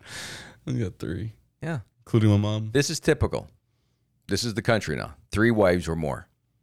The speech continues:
Speaker 1: Yeah, right.
Speaker 2: Three wives
Speaker 1: I
Speaker 2: or
Speaker 1: don't
Speaker 2: more.
Speaker 1: want three wives. Sounds like a nightmare.
Speaker 2: I, I mean, if you do 'em all at once,
Speaker 1: <laughs> That's more.
Speaker 2: I've seen a show about it. It seems like it works out for them.
Speaker 1: It does, doesn't
Speaker 2: But they're
Speaker 1: it?
Speaker 2: rich.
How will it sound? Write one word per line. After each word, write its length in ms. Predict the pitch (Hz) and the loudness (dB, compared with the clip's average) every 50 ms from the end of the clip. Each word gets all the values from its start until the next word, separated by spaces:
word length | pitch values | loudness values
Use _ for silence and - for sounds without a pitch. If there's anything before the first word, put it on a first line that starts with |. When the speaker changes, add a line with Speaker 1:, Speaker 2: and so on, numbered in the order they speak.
| _ _ _ _ _ _ _ _ _ _ _ _ _ _ _ _ _ _ _ _ _ _ _ - - - | _ _ _ _ _ _ _ _ _ _ _ _ _ _ _ _ _ _ _ _ _ _ _ -6 -2 0
Speaker 1:
Yeah, 200 | 127 160 135 107 | 0 0 0 -2
right. 300 | 98 110 131 139 - - _ _ _ _ _ _ - | -2 -2 -4 -4 -6 -10 _ _ _ _ _ _ -6
Speaker 2:
Three 200 | - - 107 127 | 0 4 4 6
wives 240 | 135 147 147 147 131 | 6 6 6 6 4
Speaker 1:
I 40 | |
Speaker 2:
or 20 | 147 | 4
Speaker 1:
don't 80 | - 156 | 4 4
Speaker 2:
more. 100 | 160 127 | 4 4
Speaker 1:
want 140 | 101 95 107 | 2 0 -2
three 120 | 98 87 | -4 -4
wives. 480 | 78 69 60 60 - - - - - - _ _ _ _ _ _ _ _ _ _ _ _ _ _ _ _ _ _ _ - | -2 -4 -4 -6 -8 -12 -14 -16 -16 -18 _ _ _ _ _ _ _ _ _ _ _ _ _ _ _ _ _ _ _ -12
Sounds 280 | - - 113 - - | -8 -6 -4 -6 -6
like 100 | - - | -8 -12
a 40 | - | -12
nightmare. 460 | - 80 - - - - - - - - - - - _ _ _ _ - | -12 -12 -12 -12 -16 -18 -20 -20 -20 -20 -20 -20 -20 _ _ _ _ -8
Speaker 2:
I, 120 | 110 107 | -6 -4
I 40 | 120 | -2
mean, 140 | 143 156 160 | -2 0 -2
if 80 | 147 - | -2 -2
you 40 | 147 | 0
do 120 | 147 190 180 | 2 2 4
'em 80 | 147 | 6
all 160 | 135 131 113 | 6 6 6
at 100 | 104 85 | 6 4
once, 600 | 82 80 95 120 160 190 - - - - - - - _ _ _ _ | 0 0 0 0 0 -2 -2 -4 -4 -4 -6 -8 -12 _ _ _ _
Speaker 1:
<laughs> 240 | _ _ _ _ _ 120 - 82 90 80 - - - - - - - | _ _ _ _ _ 6 8 8 8 6 4 0 -4 -6 -8 -4 -2
That's 180 | 120 - - | -2 -2 -2
more. 180 | 110 101 - 107 | -4 -4 -2 -2
Speaker 2:
I've 140 | 104 - - | -2 0 0
seen 160 | 127 120 110 | 2 2 4
a 40 | 98 | 4
show 260 | - - 113 110 120 | 4 4 4 4 4
about 300 | 123 143 143 147 156 156 | 4 2 2 2 2 2
it. 180 | 160 143 - | 2 0 -2
It 100 | - - | -4 -6
seems 680 | - - - - 113 127 147 156 160 165 147 143 139 143 | -4 -4 -2 0 0 0 0 0 0 -2 -2 -4 -4 -4
like 200 | 139 139 139 - _ _ _ - | -4 -4 -4 -6 _ _ _ -2
it 60 | 131 | 0
works 280 | 123 131 147 131 - 151 | 2 2 0 0 0 0
out 120 | 147 147 | 0 0
for 100 | - 151 139 | -2 -2 -2
them. 380 | 156 156 160 160 156 147 - _ _ _ _ _ _ | -2 -2 -2 -2 -6 -10 -14 _ _ _ _ _ _
Speaker 1:
It 240 | 147 180 175 - - | 2 2 2 0 0
does, 360 | 143 147 165 151 110 95 90 | 2 2 2 2 0 0 0
doesn't 260 | 98 107 110 110 151 | 2 2 2 4 6
Speaker 2:
But 20 | 123 | 6
they're 120 | 117 113 107 | 6 6 6
Speaker 1:
it? 20 | 95 98 | 4 2
Speaker 2:
rich. 580 | 135 160 90 - - - - - - - - | 2 0 0 -2 -4 -4 -4 -4 -4 -6 -12